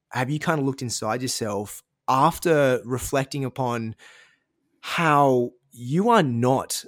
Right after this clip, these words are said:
the average person? And at what moment did you realize that,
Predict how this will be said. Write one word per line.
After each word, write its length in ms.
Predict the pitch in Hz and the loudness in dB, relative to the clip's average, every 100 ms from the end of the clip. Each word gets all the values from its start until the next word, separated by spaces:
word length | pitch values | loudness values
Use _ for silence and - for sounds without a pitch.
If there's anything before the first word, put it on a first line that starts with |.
| - | -10
the 180 | 123 143 120 | -6 -4 0
average 380 | 123 117 110 | 0 0 -8
person? 520 | - 113 120 - 202 226 | -4 -2 0 0 -2 -2
And 120 | 135 | -2
at 100 | 131 | -2
what 220 | 120 135 151 | 0 0 2
moment 340 | 135 139 135 | 2 4 2
did 160 | 131 123 | -2 -4
you 120 | 120 | -4
realize 520 | 110 123 123 113 110 | -2 0 2 0 -2
that, 300 | 117 104 98 | -2 -2 -2